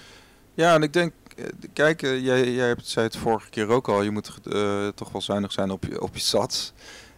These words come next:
En, eh, daar zit wel wat in. Eh, ik zag vandaag ook een grafiek van, eh, de dollar met, eh, de SAT. En je ziet dat,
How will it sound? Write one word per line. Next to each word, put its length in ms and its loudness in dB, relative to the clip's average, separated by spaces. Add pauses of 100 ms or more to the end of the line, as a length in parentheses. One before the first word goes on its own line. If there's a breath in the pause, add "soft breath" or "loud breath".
En, 460 2
eh, 180 4
daar 100 0
zit 200 -2
wel 120 6
wat 160 4
in. 300 2
Eh, 320 4
ik 100 0
zag 240 0
vandaag 380 4
ook 140 -6
een 160 -6
grafiek 460 -4
van, 400 0
eh, 680 0
de 140 -8
dollar 480 4
met, 280 -4
eh, 80 -12 (240)
de 80 -12
SAT. 440 -4
En 160 -2
je 100 -4
ziet 320 -8
dat, 180 -2